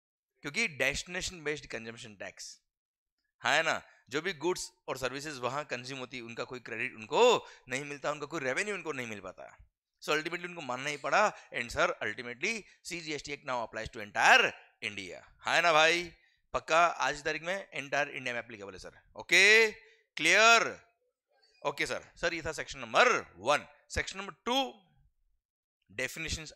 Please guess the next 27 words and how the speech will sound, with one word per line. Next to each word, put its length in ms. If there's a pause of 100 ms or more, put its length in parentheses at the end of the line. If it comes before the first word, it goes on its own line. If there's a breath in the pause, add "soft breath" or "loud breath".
आएगी 240
सर, 140 (880)
हाँ 100
है 60
ना? 120 (140)
जब 120
जब 100
रिलेवेंट 380
बात 160
आएगी, 300
हम 160
बात 200
कर 60
लेंगे 200
उसके 180
बारे 160
में। 100 (220)
ओके, 220 (340 soft breath)
सबसे 400
पहला, 300 (360)
<clears throat> 260 (920)
अब 360 (800 soft breath)
सबसे 380
पहला 280 (180)
कोई 200
भी 140
टैक्स, 640